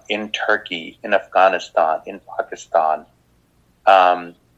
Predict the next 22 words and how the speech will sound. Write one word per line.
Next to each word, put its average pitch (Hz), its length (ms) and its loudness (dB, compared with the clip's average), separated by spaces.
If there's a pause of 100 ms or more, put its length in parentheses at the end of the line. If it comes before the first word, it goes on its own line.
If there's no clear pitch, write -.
you 101 140 -4
know, 90 140 4
Pa-, - 300 4
Pakistan, 107 520 2
what 107 200 -2
Pakistan 107 480 2
did 107 200 -6
to 98 60 -6
Bangladesh, 113 680 0
for - 180 -2
instance, - 580 -8
you 95 80 -6
know, 95 160 0
what 92 240 -2
Saudi 95 320 2
Arabia 107 460 0
is 90 100 -6
doing, 85 300 -8
what 87 280 -4
Egypt 117 400 -6
has 101 160 -2
done, 82 520 0